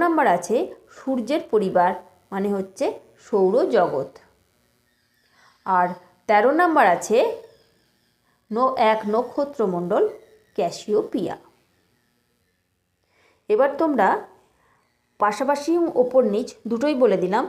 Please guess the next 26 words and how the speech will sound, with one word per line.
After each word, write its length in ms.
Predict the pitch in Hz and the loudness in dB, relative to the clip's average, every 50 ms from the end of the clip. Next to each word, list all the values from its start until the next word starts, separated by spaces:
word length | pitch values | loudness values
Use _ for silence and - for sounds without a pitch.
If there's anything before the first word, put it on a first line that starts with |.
| - - _ _ | -8 -16 _ _
তোমরা 240 | - 220 214 220 247 | -4 -2 0 0 0
শব্দ 340 | 269 - - 214 190 190 190 240 | -2 0 -2 -2 -2 -2 -4 -4
ছকের 360 | 233 - 240 185 185 208 214 233 | -4 -4 -6 -4 -2 -4 -2 -2
মধ্যে 260 | 233 214 165 - 208 202 - - - - _ _ - | -4 -4 -4 -4 -4 -4 -4 -8 -14 -20 _ _ -8
এটা 200 | 190 185 185 185 | -6 -4 -4 -4
তোমরা 260 | 185 196 180 170 214 | -4 -6 -6 -4 -4
বসিয়ে 460 | 262 247 247 214 - - - 208 233 | 0 2 2 2 0 0 -2 -2 0
নেবে, 280 | 277 285 226 170 - - - - _ _ _ _ _ _ | 0 0 -2 -2 -4 -6 -8 -12 _ _ _ _ _ _
তাহলে 220 | - 202 208 240 240 | -4 0 2 2 2
দেখবে 300 | 202 196 180 160 - 220 269 427 - | 2 0 -2 -2 0 0 0 0 -2
ছকটা 380 | - - 196 185 - - - 233 - - - - - _ _ | -4 -6 -6 -6 -6 -2 0 0 0 0 -4 -12 -20 _ _
পূর্ণ 260 | - - 226 208 190 180 175 | -4 -2 -2 0 0 -2 -2
হয়ে 200 | 180 170 165 180 | -2 -4 -6 -6
যাবে। 240 | - 165 170 - 123 - _ _ _ _ _ _ _ _ _ _ _ _ _ _ _ | -8 -8 -8 -10 -14 -18 _ _ _ _ _ _ _ _ _ _ _ _ _ _ _
পেজ 220 | 254 262 262 254 262 254 | -2 -2 -2 -2 -2 -2
নাম্বার 280 | 277 285 285 285 320 320 320 - | -2 -2 2 2 2 2 0 0
ফোরটিন, 420 | - 285 277 277 185 208 180 180 - - - - - - - _ _ _ _ _ _ _ _ _ _ _ _ _ _ | 2 2 2 2 2 -2 -2 -2 -4 -8 -12 -18 -20 -20 -20 _ _ _ _ _ _ _ _ _ _ _ _ _ _
চোদ্দো 240 | 233 233 233 240 277 | 0 0 0 0 0
নম্বর 220 | 269 294 294 285 | 0 2 0 2
পাতায় 320 | 277 220 196 190 208 208 202 | 2 2 2 2 0 0 -2
আছে, 120 | 196 202 220 | -2 -2 -2
দেখো 180 | 262 262 269 285 269 254 | -2 -2 0 0 0 2
মিলিয়ে 320 | 254 254 240 240 262 262 247 | 2 2 2 2 4 4 4
লেখো। 380 | 208 196 175 - - - 175 165 - - - _ _ _ _ _ _ _ _ _ _ _ _ _ _ _ _ _ _ _ _ _ _ _ _ _ _ _ _ _ _ _ _ | 4 2 -2 -4 -6 -8 -8 -8 -8 -10 -18 _ _ _ _ _ _ _ _ _ _ _ _ _ _ _ _ _ _ _ _ _ _ _ _ _ _ _ _ _ _ _ _
আমি 280 | - 202 214 226 254 294 403 466 - - - - _ _ _ _ _ _ _ _ _ _ _ - | -4 -4 -2 -2 -2 -4 -4 -6 -6 -12 -20 -20 _ _ _ _ _ _ _ _ _ _ _ -2
এক, 180 | 208 220 226 | 0 0 0